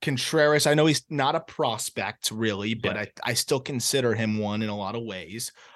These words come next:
Speaker 1: Um, and then get into, you know, what, what the whole package is here for the A's.
Speaker 2: So are you with me that we don't need to talk about Atlanta at all because they just got Sean Murphy?
Speaker 1: No,
Speaker 2: Like, they
Speaker 1: that's
Speaker 2: got better?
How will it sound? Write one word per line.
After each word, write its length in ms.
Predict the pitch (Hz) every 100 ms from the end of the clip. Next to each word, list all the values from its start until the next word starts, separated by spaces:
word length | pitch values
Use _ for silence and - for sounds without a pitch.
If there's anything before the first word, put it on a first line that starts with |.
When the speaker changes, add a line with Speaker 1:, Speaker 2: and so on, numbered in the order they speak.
| -
Speaker 1:
Um, 380 | 120 110 110 110
and 160 | 135 131
then 160 | 127 123
get 200 | 127 123
into, 540 | 117 - 117 110 104
you 80 | 110
know, 140 | 107 104
what, 260 | 110 107
what 180 | 110 110
the 80 | 104
whole 140 | 110
package 440 | - 98 101 107 117
is 120 | 110
here 160 | 127
for 140 | 123 117
the 180 | 110 104
A's. 360 | 131 147 - - _ -
Speaker 2:
So 340 | - 175 151
are 140 | 147 139
you 460 | 135 156 170 175 147
with 360 | 113 120 -
me 160 | 123 117
that 200 | 101 92
we 100 | 110
don't 220 | 104 101
need 180 | 98 95
to 60 | 92
talk 300 | 101 92 -
about 260 | 90 87 85
Atlanta 540 | 85 92 95 98 101 90
at 80 |
all 280 | 87 90 104
because 380 | 95 87 95 80
they 120 | 87
just 200 | 85 82
got 200 | 85 82
Sean 260 | - 90 82
Murphy? 280 | 82 - 90
Speaker 1:
No, 60 |
Speaker 2:
Like, 180 | 156 147 147
they 80 |
Speaker 1:
that's 140 | 143 -
Speaker 2:
got 80 |
better? 120 | 147